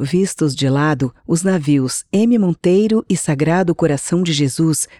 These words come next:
nas águas do Rio Negro. Entre os dois, uma balsa com um caminhão-baú com caixas e um utilitário ao lado. M Monteiro é todo branco, com detalhes no alto,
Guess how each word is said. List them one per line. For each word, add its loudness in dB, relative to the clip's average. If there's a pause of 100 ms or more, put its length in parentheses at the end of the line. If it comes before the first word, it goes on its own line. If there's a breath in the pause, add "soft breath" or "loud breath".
nas 0
águas 0
do 2
Rio 2
Negro. 0 (240)
Entre 2
os -2
dois, 0
uma 2
balsa 0
com 2
um 2
caminhão-baú 0
com -2
caixas -2
e 0
um 2
utilitário 0
ao 2
lado. -2 (240 soft breath)
M 2
Monteiro 2
é 0
todo -2
branco, 0
com -2
detalhes 0
no 2
alto, 0